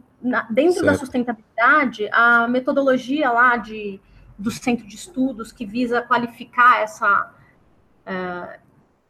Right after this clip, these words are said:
Speaker 1: essa, esse conhecimento, ele, ele tem o,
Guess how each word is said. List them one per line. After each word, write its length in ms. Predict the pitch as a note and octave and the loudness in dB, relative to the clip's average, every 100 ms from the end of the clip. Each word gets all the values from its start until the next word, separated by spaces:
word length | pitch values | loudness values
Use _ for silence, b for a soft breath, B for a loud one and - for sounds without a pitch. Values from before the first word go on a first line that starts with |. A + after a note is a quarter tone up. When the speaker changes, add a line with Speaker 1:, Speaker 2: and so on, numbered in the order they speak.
| _ _ | _ _
Speaker 1:
essa, 240 | A3 D3 - | -12 -8 -8
esse 160 | A3 - | -8 -2
conhecimento, 920 | A#3 A3+ - A3 B3+ D#4 C#4+ A3 - B B | -2 -2 -2 0 2 2 0 -4 -10 B B
ele, 180 | A3 B3 | 0 2
ele 340 | A3+ B3 C4 B3+ | 4 2 2 0
tem 320 | B3 A#3 A3+ | 0 2 -2
o, 580 | - A#3+ A#3+ A#3 G#3 | -4 -4 -2 -2 -6